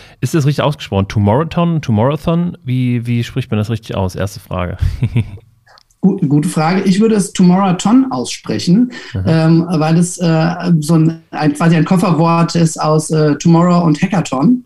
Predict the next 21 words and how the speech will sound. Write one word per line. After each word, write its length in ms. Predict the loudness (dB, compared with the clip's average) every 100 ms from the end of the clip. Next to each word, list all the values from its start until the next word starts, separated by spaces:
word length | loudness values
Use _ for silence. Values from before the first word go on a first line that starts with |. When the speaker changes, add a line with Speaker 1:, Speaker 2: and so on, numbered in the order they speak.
| _ -20 -20 -6
Speaker 2:
Ähm, 300 | 0 2 2
vielleicht 240 | 0 -6 -4
spricht 160 | -2
man 100 | -2
auch 140 | -4 -4
Hackathon. 720 | -4 -4 -4 0 2 2 0 -4
Ähm, 380 | -2 0 0 -2 _ _ _ _ _ _ _ _ _ -2
Speaker 1:
Also 180 | 0 2
Speaker 2:
ich 80 |
höre 180 | 0 0
die 120 | 0
Leute 240 | -2 -2 -2
immer 100 | -2
Hackathon 500 | -4 -12 -4 0 2
sagen. 440 | 0 0 0 0 -4 -14 -6
Es 140 | -4
sagen 240 | -2 -2 0
aber 120 | -2
auch 100 | -2
viele 420 | 0 2 0 -2
Tomorrowthon. 1120 | 0 2 2 2 -2 -6 -6 -2 0 0 -2